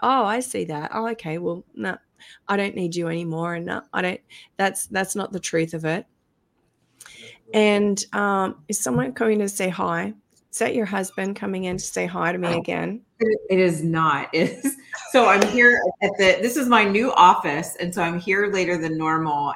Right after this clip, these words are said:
Speaker 2: And so it's the cleaning crew coming in to do the garbage cans.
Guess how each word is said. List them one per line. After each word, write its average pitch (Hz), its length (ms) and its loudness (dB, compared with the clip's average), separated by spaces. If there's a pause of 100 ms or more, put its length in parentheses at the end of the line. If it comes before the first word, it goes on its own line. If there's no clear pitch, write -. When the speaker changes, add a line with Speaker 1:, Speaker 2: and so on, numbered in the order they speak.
Speaker 2:
And 160 400 0
so 175 140 0
it's 180 140 -2
the 190 80 -4
cleaning 233 320 0
crew 180 220 -4
coming 170 300 -4
in 165 160 -4
to 165 80 -12
do - 200 -4
the 339 80 -2
garbage 190 540 -6
cans. - 640 -10